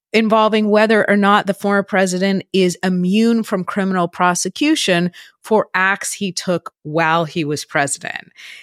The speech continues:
And I know that you were actually in the courtroom for oral arguments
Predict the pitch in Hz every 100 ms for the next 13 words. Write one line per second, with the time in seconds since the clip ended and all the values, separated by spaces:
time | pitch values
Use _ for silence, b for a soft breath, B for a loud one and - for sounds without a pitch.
0 | B _ 190 196 190 190 190 180 - _
1 | _ - 220 214 226 302 320 220 220 -
2 | - 185 - 185 190 - _ - 269 294
3 | 294 262 - 220 220 208 180 160 165 165
4 | - - 180 180 180 180 - 196 202 196
5 | 175 185 180 175 175 170 165 -